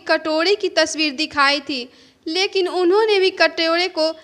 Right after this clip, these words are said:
नीलामी में शामिल करने से मना कर दिया था। ऐसे में पति पत्नी को लगा कि शायद ये मामूली सा एक कटोरा है, जिसके बाद वो इसका इस्तेमाल टेनिस की गेंद रखने के लिए करने लगे।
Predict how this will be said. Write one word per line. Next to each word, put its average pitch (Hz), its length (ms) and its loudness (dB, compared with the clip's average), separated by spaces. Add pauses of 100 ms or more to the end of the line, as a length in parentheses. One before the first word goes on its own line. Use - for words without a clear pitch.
(200)
नीलामी 311 560 4
में 415 140 -2
शामिल 320 420 0
करने 330 340 0
से 311 160 -4
मना 294 360 -2
कर 285 200 -2
दिया 277 260 0
था। 269 320 -6 (420)
ऐसे 262 340 -2
में 285 160 -4
पति 277 260 -4
पत्नी 285 420 -4
को 370 120 -2
लगा 330 360 4
कि 339 200 -6
शायद 349 440 -2
ये 330 120 -4
मामूली 311 540 -2
सा 359 140 0
एक 294 260 2
कटोरा 277 440 0
है, 233 280 -4 (420)
जिसके 277 380 -8
बाद 294 300 2
वो 294 160 -4
इसका 294 380 -4
इस्तेमाल 311 560 0 (440)
टेनिस 359 460 0
की 359 180 -2
गेंद 330 360 0
रखने 320 440 0
के 349 160 -6
लिए 311 160 -4
करने 285 380 -2
लगे। 277 200 -4